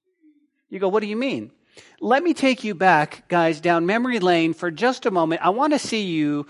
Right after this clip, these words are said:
I, I wanna help you see why this is going down in Genesis twenty-seven, and, and, and, and where and why and how this all happened. Now, remember, it all started when the boys, right?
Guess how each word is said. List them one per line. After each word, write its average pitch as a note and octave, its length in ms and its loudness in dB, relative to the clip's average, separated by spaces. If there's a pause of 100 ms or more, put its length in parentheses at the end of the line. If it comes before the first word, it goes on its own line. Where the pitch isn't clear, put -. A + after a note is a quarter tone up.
(200)
I, F3+ 60 2
I F#3+ 140 4
wanna C4 260 4
help A#3+ 220 2
you G3 80 -6
see G3+ 280 -2
why F#3+ 500 4
this B3 240 -2
is G#3 120 -6
going F#3+ 260 0
down F3 220 4
in E3 80 -2
Genesis E3 400 -4
twenty-seven, C#3+ 720 -2 (340)
and, F3+ 280 0
and, F#3 240 -4
and, F3+ 320 -4
and F3+ 240 -6
where G#3 400 8
and F3 140 0
why A3 240 10
and D#3+ 120 0
how G#3+ 220 2
this A3 200 -2
all F#3+ 160 6
happened. F3+ 520 0
Now, F#3+ 160 4
remember, A3 580 0 (320)
it F#3+ 140 4
all C4 140 10
started C4 500 8
when F#3+ 160 0
the F#3 80 2
boys, E3+ 640 6
right? A3 360 2